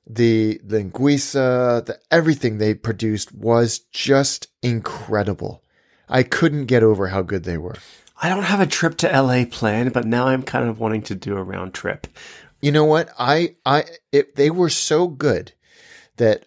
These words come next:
Speaker 1: I took my son, uh, with my good friend, uh, Mike and his son to the Castle Air Force Base in Atwater, California, which was an old B fifty-two base, which is now a wonderful airplane museum. We drove thirty-five minutes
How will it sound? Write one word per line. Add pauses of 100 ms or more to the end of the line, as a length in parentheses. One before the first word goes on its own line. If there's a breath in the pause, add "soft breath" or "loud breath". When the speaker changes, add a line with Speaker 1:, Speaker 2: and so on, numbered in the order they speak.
Speaker 1:
I
took
my
son,
uh,
with
my
good
friend,
uh,
Mike
and
his
son (380 loud breath)
to
the
Castle
Air
Force
Base
in
Atwater,
California,
which
was
an
old
B
fifty-two
base,
which
is
now
a
wonderful
airplane
museum. (880 loud breath)
We
drove
thirty-five
minutes